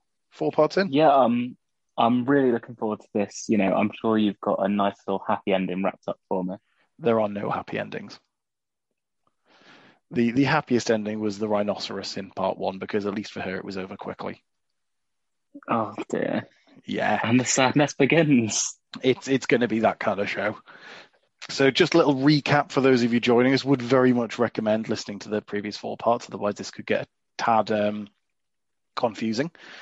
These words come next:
Speaker 1: But David Gill has enjoyed a rather affluent lifestyle, um, in Britain, in Australia, destroyed many marriages,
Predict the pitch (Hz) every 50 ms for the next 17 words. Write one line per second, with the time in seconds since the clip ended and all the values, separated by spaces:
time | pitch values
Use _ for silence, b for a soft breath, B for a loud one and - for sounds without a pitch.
0 | B B B B B B B B B B - 131 131 123 - - - 151 147 127
1 | 123 110 - 139 139 135 139 - - 123 127 123 123 117 107 - - B B B
2 | B B B B B B B _ - 127 123 113 - 123 131 127 127 131 127 127
3 | 120 - - - - - - 120 120 120 117 120 117 117 - _ _ _ _ _
4 | _ - 131 127 135 - - 160 151 - - 143 127 131 117 123 135 143 135 -
5 | - - 151 156 156 156 156 151 - - 117 117 117 117 117 117 117 117 117 117
6 | 117 110 - _ _ _ _ - 117 113 95 135 147 147 139 131 120 117 107 -
7 | - 139 135 131 131 127 131 131 131 123 - b b b b b b _ _ _
8 | - - - - 135 135 135 117 123 127 127 123 120 127 131 135 135 123 131 131
9 | 120 - -